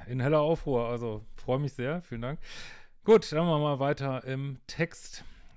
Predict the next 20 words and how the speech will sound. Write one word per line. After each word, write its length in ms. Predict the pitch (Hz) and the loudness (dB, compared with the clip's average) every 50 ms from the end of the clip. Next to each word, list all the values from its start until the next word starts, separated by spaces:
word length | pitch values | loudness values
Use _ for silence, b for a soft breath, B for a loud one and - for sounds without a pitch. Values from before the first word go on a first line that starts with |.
| B B B B B _ _ _ - | B B B B B _ _ _ -8
Ähm, 1300 | - 123 123 123 123 123 120 120 123 123 123 123 123 123 123 123 120 120 120 120 120 120 120 120 117 110 - _ - - - _ _ _ _ _ - - _ - B B B B B B B B B B | -4 -2 -2 -2 -2 -2 -4 -4 -6 -6 -6 -8 -8 -8 -8 -8 -8 -8 -8 -8 -8 -8 -10 -10 -12 -14 -18 _ -20 -20 -20 _ _ _ _ _ -20 -20 _ -20 B B B B B B B B B B
nun 100 | 151 147 | -8 -4
zu 80 | - | 0
meiner 220 | 175 160 156 151 143 | 0 2 2 2 2
Frage. 260 | - 151 143 139 131 | 2 2 2 2 2
Ich 100 | 120 - | 0 -2
habe 280 | 135 127 151 139 127 | -2 -2 0 -2 -2
vor 240 | 120 - - 131 123 | -2 -4 -6 -6 -6
circa 560 | - - 131 139 131 - 135 127 123 123 123 | -6 -6 -6 -6 -4 -4 -4 -4 -4 -4 -4
drei 200 | 117 113 117 123 135 | -4 -4 -4 -4 -4
Monaten 340 | 139 139 139 139 127 123 117 | -4 -4 -4 -6 -6 -6 -6
eine 160 | 113 120 123 | -6 -6 -6
Entscheidung 400 | 120 113 - 120 120 127 131 127 | -8 -8 -6 -6 -4 -4 -6 -6
befindliche 600 | 123 117 - 131 123 120 - 117 - - 123 113 | -8 -10 -10 -10 -10 -10 -10 -12 -12 -10 -10 -10
Frau 520 | - - - 113 117 123 127 131 127 131 - b b b b b b b b b b b b _ - | -10 -8 -4 -2 -2 -2 -2 -4 -6 -8 -10 b b b b b b b b b b b b _ -6
online 380 | - 139 160 170 156 139 127 117 | -2 -2 0 0 0 -2 -4 -4
kennengelernt. 1160 | - 120 117 117 113 113 110 107 110 113 127 147 165 180 - - - - - - - - - - | -4 -4 -4 -4 -4 -4 -4 -2 -2 -4 -4 -4 -6 -8 -10 -12 -16 -14 -14 -14 -14 -16 -10 -6
Äh, 1200 | 117 123 135 135 131 131 131 127 127 127 123 123 123 123 120 120 120 120 117 117 - - 120 120 | -4 -4 -2 -2 -2 -2 -2 -2 -2 -2 -2 -2 -4 -4 -4 -4 -4 -6 -6 -8 -10 -12 -12 -12
sie 120 | 110 120 | -8 -8
hat 140 | 131 127 - | -8 -8 -10